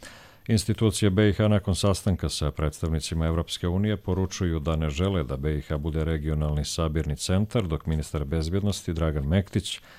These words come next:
predlaže da migranti budu smješteni na području Unsko-Sanskog kantona.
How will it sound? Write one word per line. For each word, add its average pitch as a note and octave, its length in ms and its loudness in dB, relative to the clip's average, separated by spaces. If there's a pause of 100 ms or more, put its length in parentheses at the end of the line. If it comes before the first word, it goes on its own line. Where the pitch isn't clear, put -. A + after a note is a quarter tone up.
(420)
predlaže A2 500 4
da D#2+ 200 0
migranti E2 480 0
budu E2 200 0
smješteni E2 540 0
na D#2 140 0
području E2+ 760 -2
Unsko-Sanskog D2+ 920 -4 (160)
kantona. D2+ 600 -2